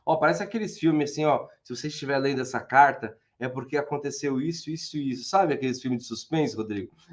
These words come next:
Mas é sério, se você estiver aqui nessa live, se você estiver assistindo a gente, ou agora ao vivo, ou depois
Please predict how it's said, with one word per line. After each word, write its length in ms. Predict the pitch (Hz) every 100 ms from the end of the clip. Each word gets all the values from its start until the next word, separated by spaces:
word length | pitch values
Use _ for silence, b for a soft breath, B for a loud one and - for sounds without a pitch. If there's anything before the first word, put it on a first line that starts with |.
| 160
Mas 180 | 175 180
é 80 | 208
sério, 380 | - 135 104 - -
se 140 | - 190
você 260 | 196 202
estiver 300 | 233 233 196
aqui 200 | 170 160
nessa 320 | 139 131 - 113
live, 520 | 127 123 110 90 95 _ _
se 180 | -
você 220 | 123 135 170
estiver 260 | 160 135
assistindo 460 | 123 123 - 113 104
a 80 | 98
gente, 460 | 117 - - - b b -
ou 120 | 214
agora 340 | 214 190 175
ao 140 | 156 117
vivo, 440 | 123 123 101 110
ou 200 | - 330
depois 720 | 285 - 147 165 123 - -